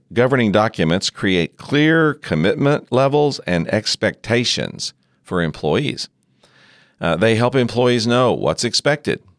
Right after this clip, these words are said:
what's required, what's mandated, what's optional.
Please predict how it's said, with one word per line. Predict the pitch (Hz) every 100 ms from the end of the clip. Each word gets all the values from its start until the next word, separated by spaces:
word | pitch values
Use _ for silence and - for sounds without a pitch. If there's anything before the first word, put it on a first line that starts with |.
| _
what's | - 69 -
required, | 107 - 131 147 107 - - _ _ _ -
what's | 71 87
mandated, | 120 131 147 82 - - _ _ -
what's | 80 101 127
optional. | 127 139 85 -